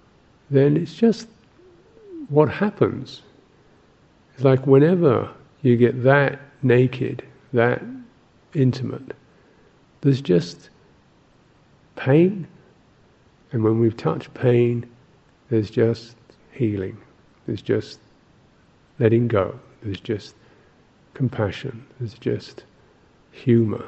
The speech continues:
There's just, that response just happens. You don't do it, it just happens.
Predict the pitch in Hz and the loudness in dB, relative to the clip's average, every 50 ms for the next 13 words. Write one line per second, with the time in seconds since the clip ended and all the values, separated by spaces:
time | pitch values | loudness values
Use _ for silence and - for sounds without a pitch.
0 | - - _ _ _ - 131 123 101 - - 135 131 - - - - - _ _ | -20 -20 _ _ _ -12 -12 -12 -10 -6 -6 -6 -6 -6 -10 -18 -20 -20 _ _
1 | _ _ _ _ _ _ _ _ - - 135 123 - 160 139 135 - - 139 131 | _ _ _ _ _ _ _ _ -6 -6 -6 -6 -4 -6 -8 -8 -8 -6 -4 -4
2 | 135 131 - - 147 135 - - - 139 151 170 - - 113 - 107 110 120 - | -4 -4 -6 -6 -6 -6 -6 -8 -8 -6 -6 -6 -6 -8 -10 -10 -12 -18 -20 -20
3 | - _ _ _ _ _ _ _ _ _ _ _ _ _ _ _ _ _ _ _ | -20 _ _ _ _ _ _ _ _ _ _ _ _ _ _ _ _ _ _ _
4 | _ - 151 127 147 156 139 113 107 101 143 165 156 113 - - - - - 147 | _ -2 0 2 2 2 0 -2 -4 -2 0 2 2 0 -2 -4 -8 -14 -14 -14
5 | 131 - 151 - - - 120 131 - - - - 98 110 131 - - | -12 -12 -12 -12 -8 -6 -6 -6 -6 -8 -12 -16 -16 -16 -18 -20 -20